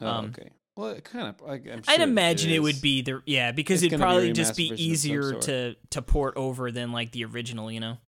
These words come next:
Speaker 1: Right.
Speaker 2: But yeah,
Speaker 1: Well, here we go.
Speaker 2: Turok.
Speaker 1: Virtual Console. Here we go.
Speaker 2: Could you imagine? I guess we don't have to.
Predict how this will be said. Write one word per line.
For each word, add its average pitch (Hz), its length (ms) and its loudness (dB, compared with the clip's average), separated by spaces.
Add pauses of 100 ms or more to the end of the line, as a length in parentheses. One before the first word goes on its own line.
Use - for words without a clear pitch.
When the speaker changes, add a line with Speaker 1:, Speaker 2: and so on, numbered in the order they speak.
(640)
Speaker 1:
Right. 123 260 -4 (600)
Speaker 2:
But 202 140 4
yeah, 202 240 2 (120)
Speaker 1:
Well, 226 80 4
here - 0 -
we 233 60 4
go. 190 220 2
Speaker 2:
Turok. 135 40 -6
Speaker 1:
Virtual 196 300 -2
Console. 127 480 -4
Here 131 120 -10
we 170 80 -12
go. 180 300 -4 (580)
Speaker 2:
Could 202 120 0
you 240 100 2
imagine? 175 480 -2 (840)
I 143 80 0
guess 160 240 2
we 175 80 4
don't 180 140 4
have 202 260 2
to. 123 160 -6